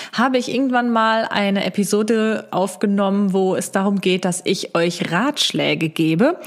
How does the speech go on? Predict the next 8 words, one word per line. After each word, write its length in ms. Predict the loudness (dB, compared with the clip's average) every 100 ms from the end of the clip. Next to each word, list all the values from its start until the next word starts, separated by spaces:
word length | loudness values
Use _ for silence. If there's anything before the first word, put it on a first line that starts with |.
| -12 -14 -4
ähm, 240 | 0 2
wenn 140 | 2 2
ihr 120 | 2
irgendein 240 | 2 0
Problem 440 | -2 0 2 2 0
habt. 260 | -2 -6 -14 -16 -14 -14 -6
Und 400 | 0 2 2 0 -6 -18 _ _
das 400 | -2 -2 -4 -6